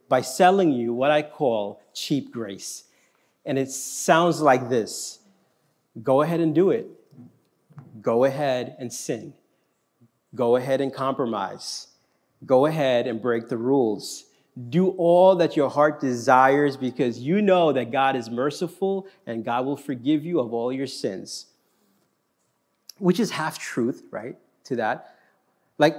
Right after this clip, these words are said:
are all of your sins, past, present, and future, forgiven by Jesus? Are they covered by the blood of Jesus? Yes, they are.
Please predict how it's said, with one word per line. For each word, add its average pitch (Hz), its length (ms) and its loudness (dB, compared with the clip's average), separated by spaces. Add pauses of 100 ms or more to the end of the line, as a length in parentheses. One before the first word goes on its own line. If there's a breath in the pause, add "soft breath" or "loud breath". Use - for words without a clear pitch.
are 214 140 8
all 254 260 8
of 311 100 4
your 294 140 4
sins, 151 440 2
past, 208 460 -2
present, 190 400 2
and 147 140 0
future, 175 720 -2 (380 loud breath)
forgiven 151 460 2
by 156 160 4
Jesus? 165 480 -4
Are 139 120 -4
they 139 80 0
covered 147 500 0
by 143 100 0
the 123 100 -2
blood 131 280 -2
of 123 140 -10
Jesus? 123 600 -10 (500)
Yes, - 380 -8
they 113 180 -8
are. 101 260 -10